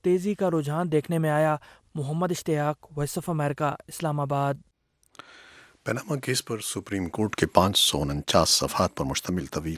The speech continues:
Speaker 2: فیصلے پر پاکستانی عوام کا رد عمل کیا ہے اور زندگی کے مختلف شعبوں سے تعلق رکھنے والے افراد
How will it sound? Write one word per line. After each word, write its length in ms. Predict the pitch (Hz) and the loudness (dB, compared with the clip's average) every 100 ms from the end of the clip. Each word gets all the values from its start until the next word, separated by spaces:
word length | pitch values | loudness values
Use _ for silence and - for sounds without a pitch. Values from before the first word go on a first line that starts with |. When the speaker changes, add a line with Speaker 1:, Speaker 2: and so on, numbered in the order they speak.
| - | -8
Speaker 2:
فیصلے 440 | - - - - | -6 -6 -2 -4
پر 160 | - - - _ _ - - - | -4 -8 -10 _ _ -20 -20 0
پاکستانی 520 | - 120 131 143 156 139 | 2 4 2 0 2 2
عوام 280 | 98 110 | 2 2
کا 140 | 107 - | 2 -2
رد 140 | 80 76 | -2 -2
عمل 200 | 73 76 - | -4 -4 -8
کیا 240 | - 85 85 - | 0 0 0 -2
ہے 160 | 95 | -2
اور 180 | 104 92 | -2 -2
زندگی 420 | - 80 80 85 | -2 -4 -4 -4
کے 140 | 82 - | -4 -4
مختلف 420 | - - 98 - | -6 -4 -4 -4
شعبوں 320 | - 85 - | -6 -4 -2
سے 160 | - - | -2 -2
تعلق 460 | - 73 67 - | 0 0 2 -2
رکھنے 260 | - - - | -6 -8 -8
والے 260 | 64 - - | -8 -8 -10
افراد 280 | - 92 | -2 0